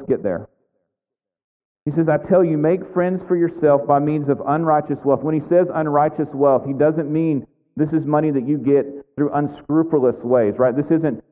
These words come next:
wealth that's brought in through, um, illegitimate, illegal means. He is saying unrighteous simply to mean money is something people put hope in.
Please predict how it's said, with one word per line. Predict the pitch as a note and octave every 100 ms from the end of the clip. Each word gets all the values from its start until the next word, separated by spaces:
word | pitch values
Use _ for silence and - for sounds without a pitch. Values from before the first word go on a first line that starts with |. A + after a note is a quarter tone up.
| _
wealth | B2 D3+ D3 C#3+
that's | B2
brought | A2+ G2 C#3 C#3
in | A#2 C3+ B2+ A2+ A2+
through, | C3 B2+ A#2 A2+ -
um, | A#2 A#2
illegitimate, | C#3 D3+ C#3+ C#3+ C#3 C3 A#2+
illegal | B2 B2 C#3 B2+
means. | A#2 A#2 F2 F2+ - _ _ _ _
He | E3+
is | E3 E3
saying | E3+ F3+ E3+ B2+
unrighteous | C#3+ C#3 B2+ C3+ D#3+ - F3+ F3+ - -
simply | E3 E3
to | D#3
mean | D3 C#3+ C3 A2+ _ _ _ _
money | C3 C#3+ F3 G#3
is | D3 D3
something | D#3+ D#3+ D3+
people | C#3+ D#3+ D3+
put | - C#3
hope | - D3 D#3 G3
in. | G#3 A3+ A3+